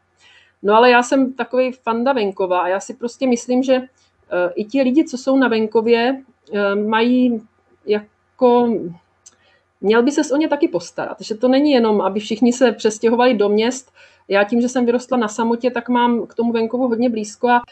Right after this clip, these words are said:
eh, mám prostě lidi na venkově ráda a chtěla bych, aby tady ten venkov žil.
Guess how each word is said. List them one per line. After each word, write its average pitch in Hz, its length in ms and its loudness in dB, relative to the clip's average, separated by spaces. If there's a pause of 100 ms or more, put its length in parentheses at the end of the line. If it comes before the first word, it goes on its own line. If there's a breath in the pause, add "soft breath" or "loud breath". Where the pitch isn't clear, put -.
(300 soft breath)
eh, 185 440 2 (1040)
mám 240 320 2 (160)
prostě 254 340 0
lidi 254 220 4
na 262 100 6
venkově 262 380 4
ráda 254 280 0
a 262 60 0
chtěla 254 260 2
bych, 262 160 -2
aby 254 160 0
tady 262 200 0
ten 269 220 2
venkov 254 340 0
žil. 214 480 2